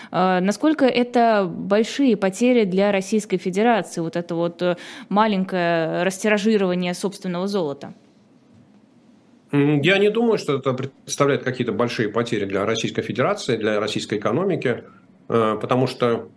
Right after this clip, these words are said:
Speaker 2: э, крупные добытчики, э, компании, крупные производители золота, они попадают под санкции, они попадают под ограничения, за их платежами легче смотреть, за крупными партиями золота легче наблюдать.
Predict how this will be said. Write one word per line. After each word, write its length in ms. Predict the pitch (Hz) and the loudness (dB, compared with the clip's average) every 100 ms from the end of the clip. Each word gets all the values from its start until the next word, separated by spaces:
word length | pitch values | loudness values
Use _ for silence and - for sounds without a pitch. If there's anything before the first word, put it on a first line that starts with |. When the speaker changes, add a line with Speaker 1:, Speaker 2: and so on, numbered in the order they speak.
| - | -4
Speaker 2:
э, 120 | 117 | -4
крупные 600 | - 165 - 127 120 110 | -2 -4 0 2 2 2
добытчики, 540 | 104 110 117 - - 113 | 0 -2 -2 -6 -4 -2
э, 340 | 107 107 104 - | 0 0 -2 0
компании, 420 | 131 131 107 104 | 0 2 0 0
крупные 400 | 120 113 117 101 | 0 -4 -4 -4
производители 400 | 104 117 107 107 | -2 -2 -2 -2
золота, 480 | 131 175 170 104 95 - | 0 0 0 -2 -4 -6
они 300 | 104 98 87 | -2 0 -2
попадают 680 | - - 104 110 95 92 | -6 -6 -2 0 0 -4
под 160 | - 98 | -4 -2
санкции, 440 | - 175 175 139 | 0 -2 -2 -4
они 240 | 98 107 113 | -2 -2 -4
попадают 440 | 92 101 104 98 | -4 -2 -2 -2
под 100 | 95 | -2
ограничения, 760 | 98 104 107 107 165 139 117 - - - - | -2 -2 -2 0 0 0 -2 -8 -18 -20 -10
за 200 | 98 131 | 0 2
их 140 | 123 | 2
платежами 540 | - 107 117 120 104 104 | -2 -2 0 0 0 0
легче 300 | 110 - 101 | -2 -2 -4
смотреть, 500 | - 104 131 156 113 | -2 -2 -2 -2 -2
за 140 | 107 | -4
крупными 340 | 110 107 101 101 | -2 -4 -2 0
партиями 480 | 110 - 101 101 | 0 0 -2 0
золота 380 | 101 107 104 101 | 0 0 0 0
легче 260 | 104 - 107 | -2 -2 -2
наблюдать. 520 | 95 107 107 160 | -2 0 0 0